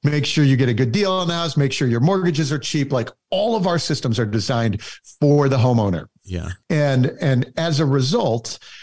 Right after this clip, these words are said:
Speaker 1: like, that keeps our home prices higher, and it makes it less affordable for new families to come in, right? We live in, I live in California too.
Speaker 2: Sure.
Speaker 1: And you look at, you know, kids growing up in California today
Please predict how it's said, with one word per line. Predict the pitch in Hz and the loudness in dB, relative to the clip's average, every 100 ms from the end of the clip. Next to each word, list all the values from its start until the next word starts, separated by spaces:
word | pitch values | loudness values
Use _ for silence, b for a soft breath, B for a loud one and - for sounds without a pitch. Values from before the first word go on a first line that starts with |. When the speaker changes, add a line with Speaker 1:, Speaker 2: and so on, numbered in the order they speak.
| B | B
Speaker 1:
like, | 139 127 - - _ - | -2 -2 -4 -14 _ -4
that | 147 - | -4 -2
keeps | 160 156 | -4 -2
our | 147 135 131 - - | 0 0 -2 -6 -4
home | 139 143 | -2 2
prices | 139 127 127 139 | 0 0 -2 0
higher, | 123 120 117 123 175 B B _ - | 0 0 0 0 -4 B B _ -4
and | 147 135 127 123 123 - | 0 0 0 0 0 0
it | 139 139 | 0 2
makes | 135 135 - 131 | 2 2 0 -2
it | 127 - _ _ _ - 113 - - | -4 -6 _ _ _ -6 -6 -8 -4
less | 135 131 147 151 | 0 2 0 -2
affordable | 135 - 170 208 160 104 95 120 151 _ | -4 -2 0 2 2 -2 -2 -4 -6 _
for | - - 139 127 127 127 127 123 - | -10 0 2 2 2 2 0 -2 0
new | 185 240 | 0 0
families | 185 131 101 85 - | -2 -2 -2 -6 -6
to | - | -4
come | 135 110 | 0 0
in, | 95 | 0
right? | 107 165 | -2 0
We | 143 190 | 0 2
live | 180 143 | 2 2
in, | 135 | 0
I | 147 147 | 0 0
live | 175 | 0
in | 147 | 0
California | 156 139 156 143 135 | 0 0 0 0 0
too. | - 107 135 | 0 -2 -4
Speaker 2:
Sure. | - - 95 | -6 -8 0
Speaker 1:
And | 135 135 | 4 6
you | 151 | 6
look | 160 156 | 2 2
at, | 151 143 - B B _ - | 0 -2 -6 B B _ 0
you | 135 | 0
know, | 123 120 113 B B _ - | 2 0 -2 B B _ -2
kids | 185 151 | 0 0
growing | 165 170 151 156 | 0 0 2 0
up | 156 | 0
in | 147 | 0
California | 165 151 120 214 233 175 | 0 0 -2 0 0 0
today | 135 110 104 110 | 0 0 0 -2